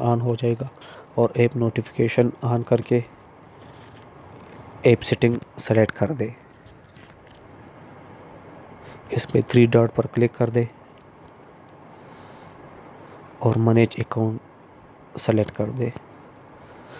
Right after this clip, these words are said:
तो दोस्तों, आप देख सकते हैं हमारे सामने सेटिंग का मेन्यू ओपन हो गया है। इसमें Google सेलेक्ट करके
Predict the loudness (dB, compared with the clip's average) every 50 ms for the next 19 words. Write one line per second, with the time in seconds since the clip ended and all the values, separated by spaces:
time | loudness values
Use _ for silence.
0 | -20 -20 -20 -20 -18 -12 -10 -10 -10 -12 -14 -18 -8 -2 0 0 2 2 2 2
1 | 2 0 2 0 0 0 2 4 4 6 6 4 2 2 0 0 0 -2 -2 -4
2 | -6 -4 -2 -2 0 0 -2 0 -2 -2 -2 0 0 0 -2 -2 -6 -10 -16 -20
3 | -6 -2 0 2 4 4 4 4 4 4 2 2 2 0 0 0 2 2 2 2
4 | 2 2 2 2 2 0 0 -2 -6 -14 -20 -20 -20 -20 -20 -20 -20 -20 -20 -20
5 | -20 -20 -20 -20 -20 -20 -20 -20 -20 -20 -20 -20 -20 -20 -20 -20 -20 -20 -20 -20
6 | -20 -6 -2 -2 -2 -2 0 0 2 2 2 4 4 2 4 4 2 2 2 -2
7 | -10 -20 -20 -20 -20 -20 -20 -20 -20 -20 -20 -20 -20 -20 -18 -10 -6 -4 -2 -2
8 | -2 -2 -2 -2 -2 -2 -2 -2 -2 -2 -2